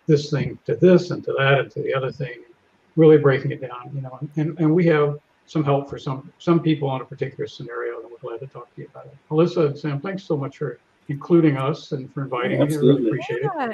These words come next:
Speaker 3: and thank you to our viewers for sticking with us for the day-long stream of Quarantine Coding. We love you all, and we hope you all have a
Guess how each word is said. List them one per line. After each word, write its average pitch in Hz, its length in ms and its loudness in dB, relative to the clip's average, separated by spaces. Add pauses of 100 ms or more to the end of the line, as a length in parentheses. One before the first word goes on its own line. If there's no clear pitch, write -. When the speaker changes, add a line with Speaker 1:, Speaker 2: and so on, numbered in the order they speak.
(160)
Speaker 3:
and 269 200 -4
thank 302 300 0
you 339 200 4
to - 200 -4
our 302 160 4
viewers 262 580 -2
for 220 160 -8
sticking 285 320 -6
with 254 160 -4
us 269 280 -2
for 208 320 -4 (420)
the 214 180 0
day-long 254 640 6
stream 269 360 -4
of 247 80 -4
Quarantine 240 440 -6
Coding. 247 380 -4
We 214 140 -2
love 208 240 0
you 226 320 -6
all, 220 420 6
and 208 160 -4
we 202 80 -4
hope 196 240 -6
you 196 80 -4
all 190 140 -2
have 190 180 -6
a 175 80 -8